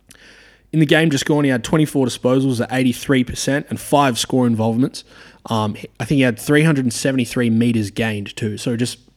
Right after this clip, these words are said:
a really, really solid game for his seventy-nine. He did show potential at Freo, but yeah, like I said, didn't really get going.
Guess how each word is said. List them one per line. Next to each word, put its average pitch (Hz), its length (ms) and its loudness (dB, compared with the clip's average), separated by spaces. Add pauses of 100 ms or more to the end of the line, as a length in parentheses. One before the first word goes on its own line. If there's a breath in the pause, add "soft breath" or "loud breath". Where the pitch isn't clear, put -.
(160)
a 123 80 -2
really, 143 460 6
really 123 200 2
solid 117 300 -2
game 110 240 -4
for 123 140 -6
his 117 80 -6
seventy-nine. 110 720 -2 (1200 loud breath)
He 185 100 4
did 233 200 8
show 240 180 6
potential 170 400 2
at 143 60 -2
Freo, 139 260 2
but 120 240 -2
yeah, 110 240 -4
like 110 160 -10
I - 40 -12
said, 113 200 -6
didn't 165 160 2
really 175 160 4
get 131 220 2
going. 127 400 0